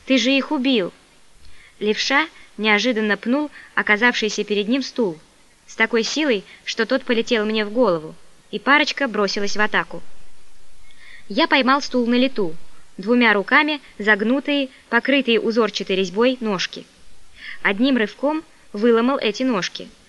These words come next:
перевернул их в руках острыми обломанными концами вперёд и вогнал в грудь нападавшим,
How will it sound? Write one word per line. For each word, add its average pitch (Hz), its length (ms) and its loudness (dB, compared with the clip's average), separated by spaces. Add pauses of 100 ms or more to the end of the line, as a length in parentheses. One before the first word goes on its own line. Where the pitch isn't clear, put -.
(200)
перевернул 240 520 4
их - 220 -4
в 214 60 -4
руках 233 420 0 (240)
острыми 285 520 0
обломанными 247 560 2
концами 214 480 -2
вперёд 202 380 -2 (640)
и 240 120 -2
вогнал 226 380 2
в 226 100 -6
грудь 233 260 -2
нападавшим, 220 720 0